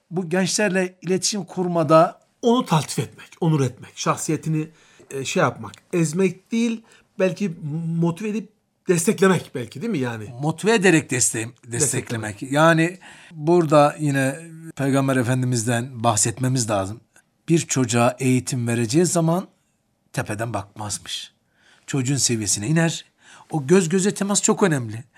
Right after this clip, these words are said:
Speaker 2: Kesinlikle.
Speaker 1: Yani göz göze temas diyorsun, iletişimden bahsettik. İşte, e, dairelere giriyorsunuz, birçok yerlere, işletmelere giriyorsunuz. Bilgisayarla oynuyor. "Efendim, bir işim var," diyoruz. "Tamam, buyur, dinliyorum sizi," diyor. "Hayır, beni dinleme, benim gözüm içine bak."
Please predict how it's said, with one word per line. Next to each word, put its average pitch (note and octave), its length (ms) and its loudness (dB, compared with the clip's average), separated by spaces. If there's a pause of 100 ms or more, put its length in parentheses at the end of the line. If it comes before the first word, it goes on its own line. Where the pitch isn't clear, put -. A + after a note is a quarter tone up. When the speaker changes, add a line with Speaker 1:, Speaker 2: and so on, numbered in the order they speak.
(240)
Speaker 2:
Kesinlikle. A#2+ 440 -10
Speaker 1:
Yani C3+ 280 0
göz C#3 220 2
göze D#3 260 4
temas F3 340 0
diyorsun, E3+ 240 0
iletişimden F3+ 540 0
bahsettik. - 640 2 (800)
İşte, - 220 -10
e, G#3+ 800 -18
dairelere C3 480 4
giriyorsunuz, A#2 640 -2
birçok B2 320 -4
yerlere, A2 260 -2
işletmelere A#2 580 -2
giriyorsunuz. A#2+ 720 -2 (440)
Bilgisayarla D#3 500 2
oynuyor. A#2+ 600 -4 (680)
"Efendim, F#3 380 0
bir G#3 100 0
işim G#3+ 280 0
var," D#3+ 200 8
diyoruz. D3+ 300 2 (140)
"Tamam, G3 280 2
buyur, F#3 220 2
dinliyorum F#3 380 2
sizi," A#2+ 160 -2
diyor. A2 120 -6
"Hayır, B2 280 0
beni B2+ 160 -2
dinleme, C3+ 320 0
benim B2 140 -4
gözüm A#2+ 200 -2
içine B2 240 -4
bak." - 200 -14